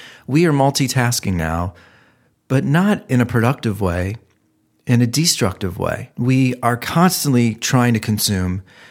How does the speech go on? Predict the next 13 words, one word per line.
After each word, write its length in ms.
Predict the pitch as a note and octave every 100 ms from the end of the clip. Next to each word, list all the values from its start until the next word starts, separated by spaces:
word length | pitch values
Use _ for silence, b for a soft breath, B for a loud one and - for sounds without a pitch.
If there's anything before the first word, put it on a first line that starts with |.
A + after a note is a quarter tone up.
| B
as 200 | - A2
much 240 | A#2+ B2+ B2+
information, 680 | B2+ B2 B2+ A2 G#2 A2 G#2
as 120 | G2+
much 240 | A2 -
entertainment 580 | G2+ G#2+ G2+ F#2+ F#2 F#2
as 140 | G2
we 100 | G#2
possibly 560 | G2 - G2 - F#2+ F#2+
can. 340 | - E2+ D#2+ - _ _ _ B B B B B B B B B B B B B B _ _ _ _ _ _ _ _
And 280 | B2 B2 B2
it's 280 | - B2 -
creating 880 | - - C#3+ F#3 F3 A2+ A#2 - _